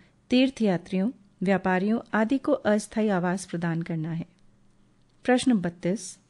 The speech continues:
भारत के उपराष्ट्रपति के संबंध में निम्नलिखित कथनों पर विचार करें। एक, वो राज्यसभा का पदेन अध्यक्ष है। दो, वो संसद के दोनों सदनों के सदस्यों से बने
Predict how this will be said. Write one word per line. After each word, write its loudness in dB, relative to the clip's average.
भारत 0
के 0
उपराष्ट्रपति 0
के -2
संबंध 0
में 2
निम्नलिखित 0
कथनों -2
पर -4
विचार -4
करें। -10
एक, 0
वो 6
राज्यसभा 4
का 2
पदेन 2
अध्यक्ष -4
है। -4
दो, 0
वो 0
संसद 2
के 0
दोनों 2
सदनों 0
के -2
सदस्यों -2
से 0
बने 0